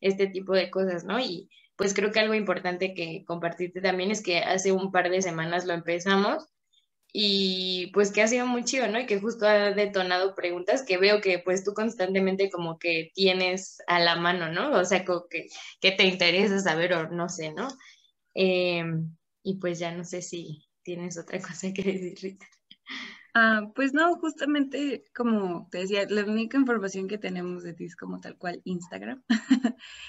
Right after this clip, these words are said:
Speaker 2: Entonces, nos gustaría que nos hablaras un poco como tal de ti, de tu trayectoria, pero no tanto como, "Ah, yo estudié tal", o sea, sí está bien saber esos datos,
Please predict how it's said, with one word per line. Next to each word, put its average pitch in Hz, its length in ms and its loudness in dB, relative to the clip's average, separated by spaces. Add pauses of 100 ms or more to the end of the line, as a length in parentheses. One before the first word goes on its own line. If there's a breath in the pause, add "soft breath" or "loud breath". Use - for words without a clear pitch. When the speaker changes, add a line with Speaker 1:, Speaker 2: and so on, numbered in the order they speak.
(140)
Speaker 2:
Entonces, 254 520 0 (400 loud breath)
nos 233 240 2
gustaría 214 520 0
que 240 160 0
nos 214 240 -2
hablaras 190 480 -2
un 208 120 -4
poco 196 300 -6
como 220 360 0
tal 175 540 0
de 190 220 -2 (160)
ti, 196 220 -6
de 233 100 2
tu 226 200 -10
trayectoria, 185 840 -6 (360 soft breath)
pero 220 160 2
no 262 100 4
tanto 269 260 4
como, 190 480 -2
"Ah, 202 360 2
yo 269 100 -6
estudié 247 800 -2
tal", 180 300 -6
o 185 60 -2
sea, 175 120 -2
sí 190 160 -8
está 190 200 -8
bien 180 200 -10
saber 175 260 -8
esos 175 240 -8
datos, 214 440 -4